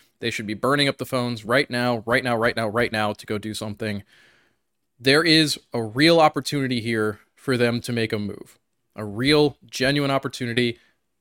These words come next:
just like there was last year, to, to, except to a lesser extent. Obviously, infamously, you know, to, for, it's understandable to a certain, to a certain extent, but very,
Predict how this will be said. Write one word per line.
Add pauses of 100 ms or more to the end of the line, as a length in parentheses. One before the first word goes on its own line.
(140)
just
like
there
was
last
year,
to,
to,
except
to
a
lesser
extent. (460)
Obviously, (140)
infamously, (440)
you
know, (480)
to,
for, (180)
it's
understandable
to
a
certain, (280)
to
a
certain
extent,
but
very,